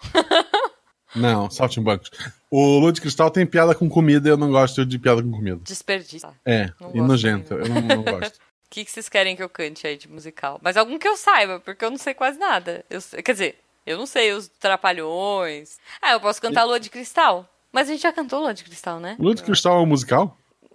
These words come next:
Speaker 1: Ué, tem um monte de música. Não é um musical?
Speaker 2: Não, mas, mas é tipo a-, Aquarian. Lembra aquele filme da Sandy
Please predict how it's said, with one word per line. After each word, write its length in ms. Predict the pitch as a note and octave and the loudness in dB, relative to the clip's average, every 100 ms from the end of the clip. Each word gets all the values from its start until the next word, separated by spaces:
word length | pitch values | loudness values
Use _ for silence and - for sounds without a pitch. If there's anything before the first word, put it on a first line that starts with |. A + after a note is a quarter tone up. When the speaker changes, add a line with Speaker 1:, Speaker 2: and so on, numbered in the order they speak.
| B4 | 0
Speaker 1:
Ué, 160 | G#3 F3 | 0 0
tem 140 | G3+ | -4
um 40 | |
monte 300 | G3 F#3 G3 G#3 | -4 -8 -8 -10
de 80 | |
música. 680 | A#3+ A4+ G4 G3+ G#3+ - E3 _ | -4 0 0 -2 -8 -12 -14 _
Não 140 | F#3+ F3 | -2 2
é 100 | B3 | 2
um 60 | |
musical? 260 | D4+ - F3+ | 2 0 2
Speaker 2:
Não, 80 | D3 | 2
mas, 220 | D3 C3+ D3 | 2 0 0
mas 200 | D3+ D3 | 0 2
é 80 | |
tipo 560 | D3 - F#3 E3+ D#3+ D#3 - | 2 2 0 2 2 0 0
a-, 300 | C3 - A#2+ | 0 0 -2
Aquarian. 760 | A#2 D3 E3 D3+ B2 G#2+ F2+ - _ - | 0 0 2 4 2 0 -6 -14 _ -2
Lembra 200 | E3 F#3+ | 0 2
aquele 140 | F#3 | 0
filme 260 | - E3+ C#4+ | 2 0 2
da 100 | C#4+ | 0
Sandy 220 | - | 2